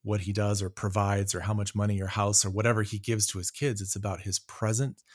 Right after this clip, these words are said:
heart towards his children that actually makes the transformation of the child. So the child turns back to the father. And, and I love even as the verse continues,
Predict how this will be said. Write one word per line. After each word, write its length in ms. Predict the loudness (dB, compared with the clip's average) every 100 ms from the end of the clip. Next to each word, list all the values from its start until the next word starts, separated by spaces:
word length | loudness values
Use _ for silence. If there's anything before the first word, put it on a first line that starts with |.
| -20 -20 _
heart 600 | -10 -2 0 0 -4 -10 _ _
towards 220 | -4 -2
his 140 | 0 2
children 500 | 2 2 -2 -4 -10 -20 -20 -4
that 140 | 4 6
actually 500 | 6 4 2 2 0 -8 _ 0
makes 520 | 4 4 4 4 2
the 100 | 2
transformation 840 | 2 2 2 4 4 6 6 6
of 100 | 2
the 80 | 0
child. 520 | 2 4 6 6 4
So 140 | 0
the 80 | -2
child 400 | -2 0 0 0
turns 320 | 0 0 0
back 320 | 0 -2 -2 -4
to 120 | -6
the 120 | -6
father. 440 | -2 2 4 2 0
And, 120 | -2 -8 -18 -4
and 120 | 2
I 40 | 4
love 420 | 8 8 8 4 0
even 420 | 4 6 4 2 -2
as 160 | 0
the 80 | 0
verse 280 | 2 2 2
continues, 720 | 0 0 2 4 4 2 0